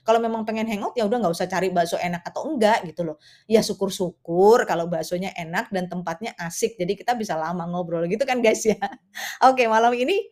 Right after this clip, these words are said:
udahan dulu ya. Kayaknya, eee, cukup untuk itu. Nanti aku akan coba formulasi lain di podcastku ini supaya kalian lebih, eee, seneng ya ngobrol sama aku.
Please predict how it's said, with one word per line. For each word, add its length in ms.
udahan 280
dulu 200
ya. 220
Kayaknya, 380
eee, 300
cukup 320
untuk 160
itu. 380
Nanti 220
aku 240
akan 160
coba 140
formulasi 500
lain 260
di 100
podcastku 500
ini 160
supaya 240
kalian 320
lebih, 440
eee, 140
seneng 320
ya 160
ngobrol 380
sama 320
aku. 400